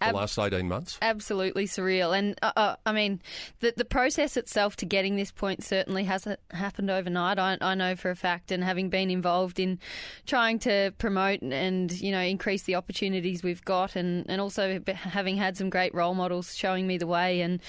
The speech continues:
Speaker 2: and doing that before me. I speak of Debbie Lee, Peter Searle, wonderful people within, um, female football who have done a lot of that, that groundwork for us. It certainly hasn't been overnight. It's been a case of,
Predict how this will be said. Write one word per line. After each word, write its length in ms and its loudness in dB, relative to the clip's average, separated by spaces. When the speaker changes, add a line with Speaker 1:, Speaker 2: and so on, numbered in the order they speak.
Speaker 2:
and 140 2
doing 220 2
that 220 0
before 320 0
me. 260 2
I 80 2
speak 300 -4
of 160 -6
Debbie 260 0
Lee, 280 2
Peter 300 -2
Searle, 380 0
wonderful 400 -2
people 340 -2
within, 500 -2
um, 580 -2
female 360 0
football 520 -2
who 160 -2
have 120 -2
done 200 -2
a 80 -2
lot 240 2
of 60 0
that, 200 -2
that 180 -2
groundwork 540 0
for 240 0
us. 180 -4
It 160 -2
certainly 540 2
hasn't 280 0
been 220 0
overnight. 520 0
It's 180 -6
been 180 0
a 60 -2
case 340 -2
of, 240 -4